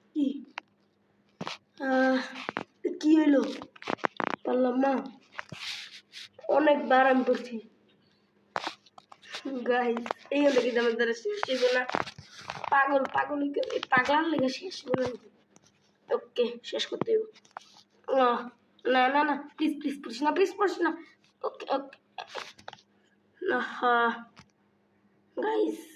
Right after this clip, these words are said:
আজকে মনে হয় আমার দ্বারা এই গেম শেষ হইবো না। তো গাইস, আজকে ভিডিওটা এই পর্যন্তই। যদি ভিডিওটা ভালো লাগে, লাইক এবং সাবস্ক্রাইব করে দিও।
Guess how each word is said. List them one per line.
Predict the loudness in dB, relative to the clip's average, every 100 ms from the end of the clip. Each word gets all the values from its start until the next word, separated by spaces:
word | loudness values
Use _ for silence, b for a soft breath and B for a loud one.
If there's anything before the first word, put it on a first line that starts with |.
| -20 _ _
আজকে | -6 -4 0 2
মনে | 2 2
হয় | 2
আমার | 2 0 0
দ্বারা | 0 2
এই | 4 4
গেম | 2 0
শেষ | -2 -4
হইবো | -2 0
না। | -2 -2 -10 B B B B -6
তো | -2
গাইস, | 2 2 0 -2 -4 -4
আজকে | -6 -4
ভিডিওটা | -2 0 2
এই | 0 0 -2
পর্যন্তই। | -2 -2 -2 -2 -4 -6 B B B
যদি | -8 -6
ভিডিওটা | -2 0 2 2
ভালো | 4 4
লাগে, | 4 4 4 2
লাইক | 4 4 2 0
এবং | 0 0
সাবস্ক্রাইব | -2 -4 -2 -2 0
করে | 0
দিও। | 0